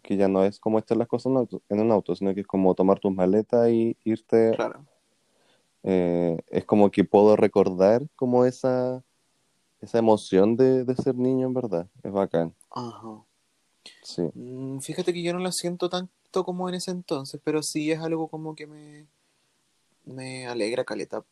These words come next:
Speaker 1: ¿Pero no te produce
Speaker 2: Mm.
Speaker 1: como una felicidad de, o esta felicidad como infantil, el día previo a viajar, por ejemplo?
Speaker 2: No, que igual me pongo
Speaker 1: ¿No?
Speaker 2: nervioso.
Speaker 1: Pero igual es como un nervio rico o un nervio desagradable.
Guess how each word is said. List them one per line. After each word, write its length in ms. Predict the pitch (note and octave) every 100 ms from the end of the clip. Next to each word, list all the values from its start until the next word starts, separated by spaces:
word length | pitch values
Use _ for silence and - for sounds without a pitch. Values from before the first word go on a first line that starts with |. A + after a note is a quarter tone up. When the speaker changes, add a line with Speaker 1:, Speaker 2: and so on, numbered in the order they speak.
| _ _ _
Speaker 1:
¿Pero 120 | B2
no 80 | C#3
te 80 | D#3+
produce 300 | E3 C3 A2+
Speaker 2:
Mm. 20 |
Speaker 1:
como 140 | B2 B2+
una 140 | C3
felicidad 540 | C#3 C#3 C#3 C#3 C#3+
de, 640 | C#3+ D3 D3+ D3 D3 D3 D3
o 100 | B2
esta 160 | C3+ -
felicidad 400 | C3+ B2+ C3 C3+
como 140 | C#3
infantil, 720 | C3+ C3+ B2+ A#2 - G#2 C3 E3 -
el 400 | A2+ A#2 A#2 A2
día 240 | A#2+ B2+
previo 320 | B2 A#2 B2 C3+
a 40 |
viajar, 340 | C3+ - C#3
por 140 | - D3+
ejemplo? 400 | D3+ D#3+ - - _ _ _ _ -
Speaker 2:
No, 540 | - C3 B2 B2 B2+ B2 - - -
que 80 |
igual 140 | - G2+
me 60 |
pongo 220 | G3 C#3+ -
Speaker 1:
¿No? 0 |
Speaker 2:
nervioso. 760 | C3+ A#2 - - C#3 - A#2+ - _ _ _ _ _ _ _ _ - _ _
Speaker 1:
Pero 100 | A#2+
igual 120 | C3+
es 40 | F3+
como 160 | F#3 F3+
un 100 | F3
nervio 300 | F#3 F#3 F#3
rico 300 | G#3 G#3 A2
o 40 |
un 220 | G2+ G2+
nervio 340 | G#2 G#2+ G#2+ A2
desagradable. 760 | - A2 F#2+ F2 E2 D#2 -